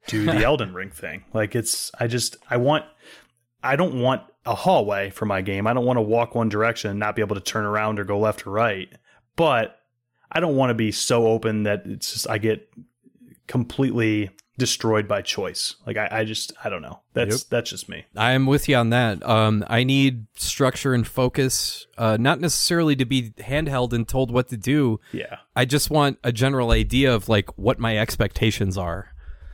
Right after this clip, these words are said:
Speaker 2: You
Speaker 1: Right.
Speaker 2: know what I mean?
Speaker 1: I,
Speaker 2: So
Speaker 1: I like
Speaker 2: whether
Speaker 1: to feel like I'm gonna be able to complete it.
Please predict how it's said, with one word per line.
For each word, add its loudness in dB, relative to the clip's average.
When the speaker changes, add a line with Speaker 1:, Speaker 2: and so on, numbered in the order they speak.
Speaker 2:
You -8
Speaker 1:
Right. -4
Speaker 2:
know 4
what 2
I 2
mean? 2
Speaker 1:
I, 0
Speaker 2:
So 2
Speaker 1:
I 4
like 4
Speaker 2:
whether 4
Speaker 1:
to -4
feel 2
like 2
I'm 0
gonna 0
be 0
able -2
to -8
complete -4
it. -6